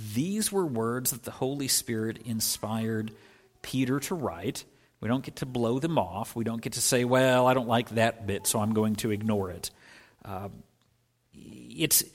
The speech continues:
this, this guy on the internet said, "Well, you know, there's the words of Jesus, then there's Paul, and it's just Paul." And that's not a phrase that we as Christians can do.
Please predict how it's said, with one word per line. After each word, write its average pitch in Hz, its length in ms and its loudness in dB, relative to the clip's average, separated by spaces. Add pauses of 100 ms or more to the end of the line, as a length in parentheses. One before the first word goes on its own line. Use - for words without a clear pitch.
(380)
this, 151 320 6 (240)
this 143 220 6
guy 151 240 6
on 135 100 6
the 120 120 6
internet 123 320 6
said, 120 260 6
"Well, 131 400 8
you 135 80 2
know, 123 80 4
there's 127 180 4
the 139 80 0
words 160 240 6
of 120 80 2
Jesus, 110 420 4
then 123 140 2
there's 98 140 0
Paul, 95 380 2
and 101 80 -4
it's 98 120 -6
just 107 380 -2
Paul." 90 300 -2
And 120 120 0
that's 139 160 2
not 170 140 2
a 156 40 2
phrase 127 340 4
that 127 100 -2
we 113 140 4
as 104 100 2
Christians 98 420 -4
can 104 160 -2
do. 92 280 -2